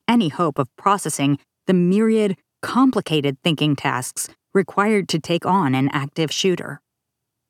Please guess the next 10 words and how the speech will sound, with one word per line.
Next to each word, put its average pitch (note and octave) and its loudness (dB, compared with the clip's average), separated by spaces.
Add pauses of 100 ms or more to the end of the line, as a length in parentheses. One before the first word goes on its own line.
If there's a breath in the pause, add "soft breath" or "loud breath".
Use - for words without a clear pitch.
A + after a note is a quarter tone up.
(220)
Where A3 2
are B3 2
the A#3 0
suspect's - -2
hands? - -4 (560)
Is D3+ 0
that D#3 2
a - -4
cell D3 -2
phone C#4+ 2